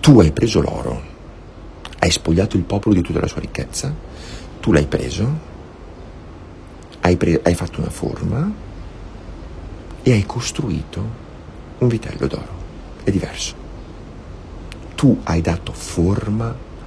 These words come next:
al loro male. Il male al quale loro sono inclinati, tu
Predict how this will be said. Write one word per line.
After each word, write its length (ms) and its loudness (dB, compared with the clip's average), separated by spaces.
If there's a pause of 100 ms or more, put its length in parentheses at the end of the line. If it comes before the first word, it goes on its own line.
al 200 -2
loro 240 4
male. 540 -2 (1400)
Il 320 12
male 760 4 (840)
al 260 2
quale 340 2
loro 240 4
sono 200 -4
inclinati, 1040 -4 (760)
tu 340 6